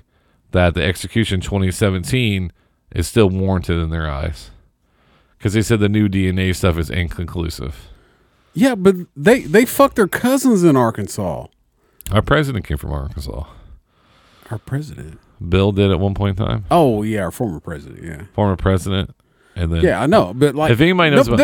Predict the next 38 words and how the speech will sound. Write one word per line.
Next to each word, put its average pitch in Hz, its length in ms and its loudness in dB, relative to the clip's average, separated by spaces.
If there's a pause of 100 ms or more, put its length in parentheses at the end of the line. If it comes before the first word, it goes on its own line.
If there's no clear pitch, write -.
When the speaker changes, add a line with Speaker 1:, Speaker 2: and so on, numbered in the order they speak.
Speaker 2:
that, 208 60 -8
that 269 80 6
doesn't, 254 260 2
no, 269 180 6
no, 196 460 4
that 196 100 6
doesn't, 233 320 4
'cause 202 140 4
that 269 140 6
shit 277 140 0
gets 262 140 -2
overturned 254 420 2
every 240 160 0
day 247 640 2 (800)
because 180 320 4
of, 151 260 -8
because 185 360 4
of 160 160 6
new 185 600 6
fucking 190 360 0
technology 170 920 0 (960)
and 123 140 0
new 175 120 8
science 208 640 4
that 139 360 2 (1000)
they're 160 200 4
overturning 202 600 4
that 104 160 -2
shit. 120 220 -2
So, 196 260 2
like, 175 260 -2
no, 214 400 4
that 180 220 4
doesn't 208 280 4
even 196 220 2
make 180 200 2
fucking 185 300 -2
sense. - 540 -4